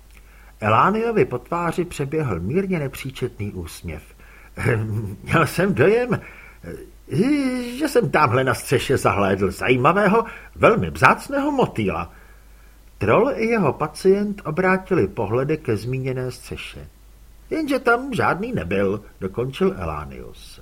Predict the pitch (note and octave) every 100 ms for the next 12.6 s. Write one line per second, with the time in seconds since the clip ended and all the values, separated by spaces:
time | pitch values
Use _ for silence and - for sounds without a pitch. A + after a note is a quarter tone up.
0 | - G2 A2+ - F3 E3+ E3+ - E3 -
1 | G2 D#2+ D2+ C#2+ C2+ A#1 A1+ - - -
2 | - - - F#2+ F#2+ F#2+ C4+ D4+ C4+ D3
3 | C#3+ C3 C3+ C#3+ A#2+ A2+ F#3+ D#3 G2 -
4 | F2+ F2 F#2 G#2 B2+ D#3+ E3 - - G#2
5 | A2 - B2+ A2+ D2+ C2 - - - -
6 | - - - - - - - - B2+ A3
7 | A3+ D3+ - D#3 - - F3+ F#3+ G3 G3+
8 | D#3 A2+ - - E3+ - C3+ C3+ C#3+ D3+
9 | D3 C#3 G2 F#2 E2 D2 C#2+ A1+ G#1+ -
10 | - - - - - - - F#2 G#2 A2
11 | B2 C3 - C#3 - - - F#3+ G#3 F#3+
12 | - - G#2+ A2+ E3